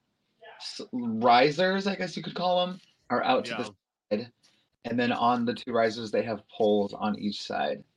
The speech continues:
Speaker 1: And there's one that's in the corner of the room, and it goes literally in a corner, and there's, like,
Speaker 2: Yeah.
Speaker 1: nowhere to go.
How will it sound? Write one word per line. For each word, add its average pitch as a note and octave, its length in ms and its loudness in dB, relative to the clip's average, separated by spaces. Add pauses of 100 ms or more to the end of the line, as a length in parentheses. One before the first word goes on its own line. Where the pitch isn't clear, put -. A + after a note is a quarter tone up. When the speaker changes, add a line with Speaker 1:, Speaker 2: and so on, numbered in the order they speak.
(240)
Speaker 1:
And A2 120 2
there's A2 200 4
one A#2 180 4
that's A#2 180 4
in A2+ 100 2
the G#2+ 100 0
corner D3+ 480 4
of E3 120 6
the D#3+ 80 -2
room, F3 420 2 (340)
and A#2+ 100 2
it A2 60 2
goes A#2 280 4
literally C#3 460 6
in A#2 80 4
a G2+ 40 -2
corner, C3+ 600 2 (540)
and A#2 100 0
there's, A#2 140 4
like, A2+ 100 4
Speaker 2:
Yeah. A2 40 0
Speaker 1:
nowhere B2 640 0
to G#2 60 -2
go. A2+ 520 6